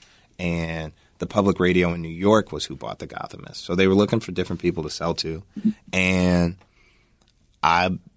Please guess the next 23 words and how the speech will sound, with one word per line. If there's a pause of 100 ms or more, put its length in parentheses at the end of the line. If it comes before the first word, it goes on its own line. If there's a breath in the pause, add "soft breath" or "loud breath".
(140)
came
in
at
the
asking
price,
and
I
waited
around
to
see
if
anybody
was
gonna
match
it
or
go
higher,
and
it